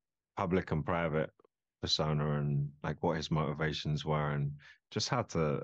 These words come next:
layer him as much as we could and to, you know, and, you know, as this, as the scenes and different, uh,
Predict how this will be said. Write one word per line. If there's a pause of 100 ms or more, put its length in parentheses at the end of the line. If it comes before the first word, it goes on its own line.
layer
him (180)
as
much
as
we
could
and
to, (440)
you
know,
and, (120)
you
know,
as
this,
as
the
scenes
and (640)
different, (680)
uh,